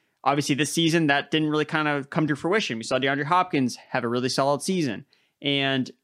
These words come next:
Beckham was, of course, the guy, the poster boy of, "Okay, we gotta fade the traded wide receivers because of what happened to Beckham." Well, maybe Beckham's case was just,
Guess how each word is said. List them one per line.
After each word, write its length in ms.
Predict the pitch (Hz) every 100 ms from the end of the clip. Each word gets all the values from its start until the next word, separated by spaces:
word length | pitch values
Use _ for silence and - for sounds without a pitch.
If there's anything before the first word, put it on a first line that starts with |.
| -
Beckham 340 | 156 160 165
was, 180 | 160 139
of 160 | - 143
course, 320 | 165 160 -
the 100 | 156
guy, 300 | 143 147 151
the 80 | -
poster 280 | 220 226 175
boy 280 | 151 151
of, 180 | 151 139 -
"Okay, 200 | 226 180
we 80 |
gotta 140 | 151 147
fade 640 | - 175 190 170 156 147 - - _
the 500 | 139 160 156 151 131 - _ -
traded 340 | - 170 160
wide 140 | 151
receivers 380 | 160 156 240 202
because 240 | 143 156 156
of 40 |
what 60 | 156
happened 200 | 156 151
to 40 |
Beckham." 380 | 196 - 117 104
Well, 200 | 143 165
maybe 260 | 156 190 226
Beckham's 360 | 170 202 170
case 260 | - 185 175
was 100 | 147
just, 240 | 160 156